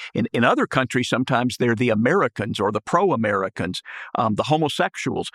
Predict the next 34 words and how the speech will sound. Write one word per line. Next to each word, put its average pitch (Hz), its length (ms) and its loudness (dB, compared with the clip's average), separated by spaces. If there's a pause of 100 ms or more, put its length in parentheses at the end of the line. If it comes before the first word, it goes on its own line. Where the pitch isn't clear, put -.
(120)
I, 139 140 -2 (560)
some 139 240 2
years 139 280 2
ago, 110 360 0
and, 101 200 -2
and 104 140 0
I'm 107 100 0
getting 113 320 0
away 113 240 2
from - 240 -4
what 120 140 -4 (100)
I 101 60 2
think 110 200 -2
your 98 80 -2
question - 360 -2
was 104 120 -2
about 95 220 -2
America, 147 400 0
but 101 160 -2
some 127 220 2
years 135 280 2
ago, 110 280 0
I 110 100 0
noticed 117 580 0
Hugo 120 300 2
Chavez 180 640 0 (400)
was 123 540 2 (640)
attacking 127 800 0
his 123 380 0
opponent 147 640 0
in 120 240 0
the 113 180 0
presidential 139 680 0
race. 120 420 2